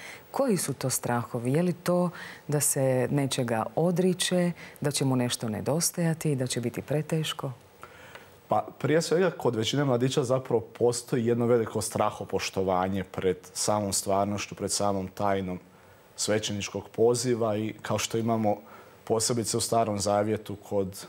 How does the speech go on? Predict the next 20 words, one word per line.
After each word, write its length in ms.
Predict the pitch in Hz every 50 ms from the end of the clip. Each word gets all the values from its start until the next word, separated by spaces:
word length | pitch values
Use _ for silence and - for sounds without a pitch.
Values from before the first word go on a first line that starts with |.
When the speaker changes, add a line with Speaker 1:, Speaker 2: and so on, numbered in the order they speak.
| - - -
Speaker 2:
većine 400 | - 107 - - 117 113 113 107
proroka 640 | 110 - 101 107 110 113 117 113 113 - - 107 101
da 160 | 95 104 98
je 220 | 98 104 104 101 - - - - - - - - - -
postojao 460 | - - 131 131 131 - 151 123 110
taj 220 | 101 - 113 104 95
strah: 440 | - - - 110 107 95 87 - -
„Kako 340 | - 123 120 117 - 135 117
ću 160 | - - 107
ja, 120 | 104 101
Gospodine, 760 | 95 87 98 90 - - - - 98 98 92 101 92 90 87 85 -
ti 120 | - 117 104
poznaješ 720 | - 110 107 110 113 120 113 107 101 98 - - - - - - - - - - - - -
moje 140 | 107 101 95
slabosti, 640 | - - 104 104 107 98 95 98 - - - 98
poznaješ 880 | 92 - - 104 101 95 107 110 104 101 101 101 98 90 - - - - - - - - - - - -
moje 260 | 113 110 107 107 107
kvalitete 720 | - 117 107 107 104 101 - - 113 113 110 110 - 120 -
koje 360 | - - - 107 104 104 95
su 420 | - - - - 107 101 98 -